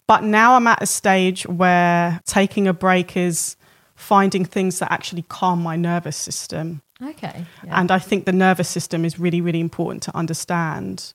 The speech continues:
Speaker 1: when looking at burnout. 'Cause essentially when you're working all the time, you're, like, really, really heightened.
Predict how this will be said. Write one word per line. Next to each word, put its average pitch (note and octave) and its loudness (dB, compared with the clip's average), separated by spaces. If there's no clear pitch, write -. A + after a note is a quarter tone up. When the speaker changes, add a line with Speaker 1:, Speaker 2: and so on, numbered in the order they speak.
Speaker 1:
when E3 -2
looking E3+ -6
at - -8
burnout. F#3 -4
'Cause G3 -6
essentially F3+ 0
when F3+ 0
you're F#3 2
working G3+ 0
all F3+ -2
the E3+ -6
time, F3 -2
you're, E3+ -2
like, E3+ -4
really, F#3 0
really E3+ -2
heightened. F3+ -6